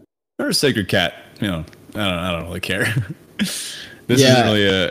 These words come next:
Speaker 1: a zombie beatdown deck. I might, maybe it is correct to cut the cat before cutting a, a body like Sentinels.
Speaker 2: The
Speaker 1: Because
Speaker 2: thing
Speaker 1: we
Speaker 2: is,
Speaker 1: have a
Speaker 2: the
Speaker 1: good amount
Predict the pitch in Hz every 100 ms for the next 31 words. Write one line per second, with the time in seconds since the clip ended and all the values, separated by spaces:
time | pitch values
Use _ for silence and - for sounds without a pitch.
0 | - 110 110 104 98 85 101 - 92 87
1 | 87 90 90 - 151 180 - - 208 202
2 | 170 139 120 139 107 110 - 107 98 -
3 | 101 92 - 95 101 90 - 92 90 85
4 | 80 - 95 92 90 85 78 78 - 76
5 | 85 73 - - - - 185 175 233 208
6 | 147 165 147